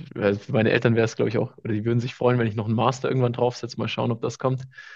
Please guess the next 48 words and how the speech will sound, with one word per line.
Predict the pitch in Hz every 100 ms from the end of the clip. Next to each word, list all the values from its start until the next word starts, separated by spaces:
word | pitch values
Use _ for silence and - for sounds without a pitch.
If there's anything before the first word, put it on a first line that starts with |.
| -
Auf | - -
der | 90
anderen | 123 123
Seite | 123 123
auch, | 120
weil | 117 113
das | 117
Studium, | - 147 147 139 139 131 _ _
würde | - 127
ich | -
behaupten, | 131 123 - 120
grad | 117 113
Economics, | - 117 123 123 -
V | 123 123
W |
L, | 110 127 123 - _
mir | -
doch | 107 127
nochmal | 131 117
einiges | - 117 117 -
gebracht | 104 113 120
hat, | 117
auch | 113
für | -
die | 117
Ver-, | - 110 - -
äh, | 113 104
Beratung, | 98 101 104 110 107
einfach | 110 -
an | 110
theoretischem | - 113 113 120 120 113
Grundlagenwissen, | 123 127 123 117 113 117
das | 113
ich | -
dann | 113 113 -
wirklich | 117 - -
spannend | - 113 135
fand, | - 127 120 - - - _ -
plus | 127 135 -
mit | 127
einem | 120 110
sehr | - 120
minimalen | 117 117 117 110 110
Aufwand | - 107 - 104
durchgekommen | 113 107 - - 98
bin. | 95 101
Also | 101 101
ich | -